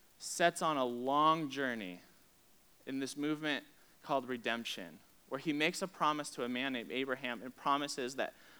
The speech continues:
through this one man will come a king who will one day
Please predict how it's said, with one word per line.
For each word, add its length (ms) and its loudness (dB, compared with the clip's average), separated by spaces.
through 420 4
this 260 2
one 400 0
man 420 0
will 120 0
come 260 -4
a 60 -2
king 580 -4
who 100 -2
will 200 4
one 320 4
day 440 6